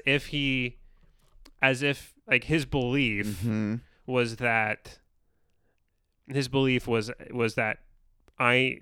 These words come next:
Speaker 1: like, they owe me
Speaker 2: Mm-hmm.
Speaker 1: to hear, like, the, the Supreme Court is subservient to me as
Speaker 2: Yes,
Speaker 1: president.
Speaker 2: I am president.
Speaker 1: Mm-hmm.
Speaker 2: You will hear me out.
Speaker 1: Yeah.
Speaker 2: What do you mean you won't hear me?
Speaker 1: Mm-hmm.
Speaker 2: Jeez, dude, if that's not, like, a light on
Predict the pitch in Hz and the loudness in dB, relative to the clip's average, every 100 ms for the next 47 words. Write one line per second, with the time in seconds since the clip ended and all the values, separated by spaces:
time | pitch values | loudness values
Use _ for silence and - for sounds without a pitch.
0 | - 120 113 - 110 127 127 120 120 117 | -4 -2 -2 -4 -4 2 2 4 4 4
1 | 110 107 101 - _ 101 101 82 80 _ | 0 -2 -4 -10 _ -4 -2 -4 -6 _
2 | _ _ _ _ - 117 - 131 113 107 | _ _ _ _ -6 -6 -2 -2 0 -2
3 | 104 - _ - 120 - 143 127 127 143 | -6 -12 _ -4 -2 2 2 4 2 4
4 | 139 139 143 127 117 120 - 123 110 104 | 4 4 6 4 2 -4 -4 -2 -2 -6
5 | - 110 104 95 110 104 80 80 - 110 | -6 -6 -6 -6 -2 0 0 -8 -4 0
6 | 113 104 - 143 117 90 87 87 - 107 | 0 2 2 2 2 -2 -2 -4 -8 -10
7 | 104 98 107 117 117 107 98 131 120 101 | -10 -6 2 4 4 2 2 0 2 2
8 | 98 87 60 - _ _ _ 123 101 95 | 2 2 -2 -8 _ _ _ -8 -8 0
9 | 123 147 151 165 170 135 107 85 - - | 2 4 2 2 2 2 0 -2 -4 -2
10 | 98 85 76 71 - _ _ _ _ _ | 0 0 -4 -6 -10 _ _ _ _ _
11 | _ - 110 104 98 - _ _ - - | _ -12 -12 -10 -14 -18 _ _ -14 -10
12 | - 113 120 113 101 - 101 107 101 113 | -4 0 2 2 0 0 2 2 2 0
13 | 127 143 - 120 98 85 - 98 85 82 | 2 0 0 2 2 0 0 2 2 0
14 | - - _ _ - 98 104 104 117 117 | -4 -16 _ _ -2 0 2 2 2 2
15 | 110 | 0